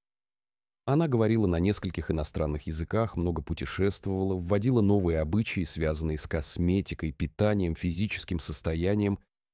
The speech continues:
и здоровым образом жизни. Её считали одной из самых красивых женщин Европы.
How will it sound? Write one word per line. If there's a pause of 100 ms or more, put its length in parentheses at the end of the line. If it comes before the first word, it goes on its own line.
(180)
и
здоровым
образом
жизни. (1500)
Её
считали
одной
из
самых
красивых
женщин
Европы.